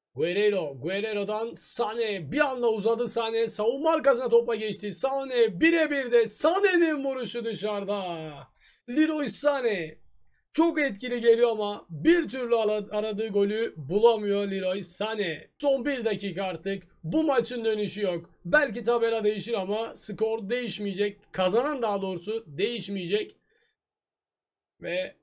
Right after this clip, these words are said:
hızlı top yapmaya başladılar. Son saniyeler artık. Leroy Sané geldi içeri. Leroy Sané. Leroy Sané'nin vuruşu. Muslera bunu da kurtardı.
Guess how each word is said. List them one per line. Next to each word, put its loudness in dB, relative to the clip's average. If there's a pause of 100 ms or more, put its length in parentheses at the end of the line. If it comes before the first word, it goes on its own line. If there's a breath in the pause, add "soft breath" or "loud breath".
(380)
hızlı 0
top 0
yapmaya 2
başladılar. -4
Son 2
saniyeler 2
artık. -4
Leroy 4
Sané 0
geldi 2
içeri. -2
Leroy 6
Sané. -2
Leroy 6
Sané'nin 2
vuruşu. -2
Muslera 2
bunu 4
da 10
kurtardı. 0